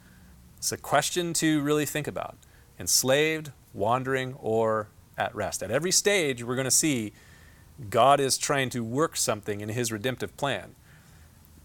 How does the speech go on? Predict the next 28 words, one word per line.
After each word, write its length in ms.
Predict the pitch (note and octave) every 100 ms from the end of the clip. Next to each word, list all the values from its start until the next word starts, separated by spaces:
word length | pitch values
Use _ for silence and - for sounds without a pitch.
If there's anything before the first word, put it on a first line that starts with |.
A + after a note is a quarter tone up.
| - - - - -
But 180 | A#2+
for 200 | - C3+
today, 380 | B2+ C3 A#2 D3
right 220 | A#2+ C#3
now, 360 | C#3 C#3+ A#2 G#2 - - - - - - - - - -
you're 200 | C3 C#3
in 120 | E3+
one 140 | D3 D#3
of 60 |
those 160 | B2+ C3
three 160 | - B2+
places. 560 | C3 C3+ - - - - - - -
Enslaved 460 | G2+ - C3 E3 D3+
in 80 | D3
Egypt, 420 | D#3+ E3+ F3+ - - - - -
wandering 380 | F#2 C3 D#3 D#3
in 80 |
the 60 | C#3+
wilderness, 500 | C#3+ E3+ F#3 - - - - - - - - - - -
or 160 | C3+ B2
at 140 | A#2
rest 360 | A2 C3+ C3 -
in 100 | A2+
God's 360 | A#2+ A2+ - - - - - - - -
promised 380 | C3 A#2+ G#2+
land 220 | A#2+ A2 F#2+
of 100 | E2+
blessing. 320 | F#2+ -